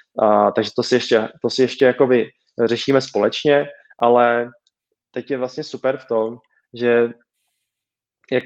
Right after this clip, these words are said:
prostě člověk používá jako Basecamp, Slack a tyhle nástroje, tak prostě v každém máme nějaký jakoby tým nebo projekt. Takže my máme jako tým,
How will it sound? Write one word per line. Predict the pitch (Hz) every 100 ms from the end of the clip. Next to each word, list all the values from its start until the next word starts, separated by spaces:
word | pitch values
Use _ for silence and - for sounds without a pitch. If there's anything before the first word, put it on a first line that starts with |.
| -
prostě | 127 135
člověk | - 135
používá | 143 131 143
jako | 127 113
Basecamp, | 101 104 - 117 104 104
Slack | - 117 110 101 - - _ _ _ -
a | 120 117
tyhle | 120 131
nástroje, | 131 113 - 117 104 95 - _ _
tak | 120 -
prostě | 123 135
v | 127
každém | - 123 120
máme | 131 123 131
nějaký | 123 120 123
jakoby | 117 127 123
tým | 123 117 117
nebo | 117 123
projekt. | 120 110 101 90
Takže | 110 107
my | 120
máme | 120 113
jako | 101 110
tým, | - 135 131